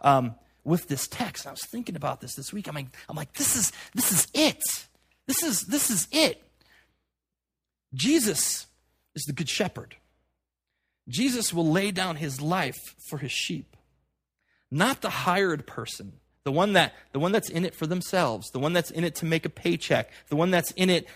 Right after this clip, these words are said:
um, that, that really doesn't care about the, the sheep. He just cares about pretty much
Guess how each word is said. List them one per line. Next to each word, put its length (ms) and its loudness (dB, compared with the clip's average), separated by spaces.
um, 300 4
that, 160 2
that 140 6
really 220 4
doesn't 340 4
care 540 6
about 460 6
the, 180 -2
the 160 0
sheep. 460 2
He 80 2
just 240 0
cares 280 4
about 360 4
pretty 240 0
much 340 2